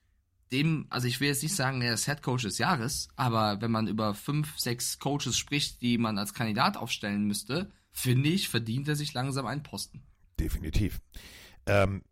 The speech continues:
Speaker 2: in der Partie, falls ihr sie nicht gesehen habt, also sie ist natürlich einunddreißig zu achtundzwanzig ausgegangen. Jetzt lernen wir daraus, das sind genau drei Punkte. Die Colts haben einfach mal zwei,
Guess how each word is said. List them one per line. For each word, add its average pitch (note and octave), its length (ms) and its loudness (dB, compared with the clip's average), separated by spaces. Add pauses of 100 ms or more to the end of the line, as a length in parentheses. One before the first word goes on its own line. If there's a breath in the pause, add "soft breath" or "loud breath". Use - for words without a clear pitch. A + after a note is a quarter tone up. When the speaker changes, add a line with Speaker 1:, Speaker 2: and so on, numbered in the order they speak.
(160)
Speaker 2:
in E3+ 120 4
der F3 120 10
Partie, - 400 2
falls G2 300 -2
ihr G2+ 80 0
sie F#2+ 120 -2
nicht G#2 220 -2
gesehen F2 320 -2
habt, - 160 -6
also D#2+ 160 -2
sie F2 80 -2
ist F2 120 -4
natürlich F2+ 280 -2
einunddreißig D#2+ 580 -4
zu - 160 -6
achtundzwanzig D2+ 640 -8
ausgegangen. B1 540 -8
Jetzt C#2+ 360 -8
lernen F2 320 -6
wir E2+ 60 0
daraus, C2 320 -4
das - 160 -4
sind D#2+ 220 -4
genau C2 340 -4
drei B1+ 260 -4
Punkte. - 440 -2 (340 loud breath)
Die E2+ 80 -8
Colts G#2 340 2
haben G#2 120 -2
einfach F2+ 220 -2
mal F2+ 180 -2 (100)
zwei, B1+ 800 -6